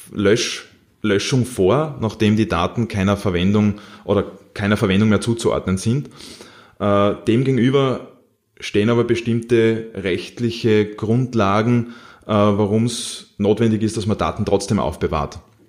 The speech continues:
Bringen wir's auf das Beispiel noch einmal runter. Äh, Max und ich wären nicht handelseinig. Das heißt, äh, mir gefällt die Dienstleistung nicht und er speichert die Daten dann maximal über ein oder zwei Jahre darüber,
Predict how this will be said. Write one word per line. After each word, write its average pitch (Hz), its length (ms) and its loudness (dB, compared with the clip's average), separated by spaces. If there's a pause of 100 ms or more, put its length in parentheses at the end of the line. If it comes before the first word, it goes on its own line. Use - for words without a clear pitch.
(720)
Bringen 156 180 2
wir's 175 100 2
auf - 100 -4
das 127 140 -2
Beispiel 113 320 -2
noch 110 180 2
einmal 110 160 4
runter. 110 360 2 (380)
Äh, 101 380 4 (220)
Max 98 280 -2
und 113 120 0
ich 113 180 -4
wären 104 380 2
nicht 123 260 -2
handelseinig. 107 680 0 (320)
Das 98 160 0
heißt, 98 320 0 (320)
äh, 98 340 2 (180)
mir 104 480 2 (100)
gefällt 95 340 0
die 110 40 -4
Dienstleistung 104 680 0
nicht - 460 -4 (180)
und 104 680 2
er 98 140 2
speichert 90 500 -2 (380)
die 101 80 -4
Daten 87 340 -2
dann 101 140 2
maximal 98 420 0
über 95 220 0
ein 98 280 0
oder 95 200 2
zwei 82 240 -2
Jahre 98 260 0
darüber, 98 320 2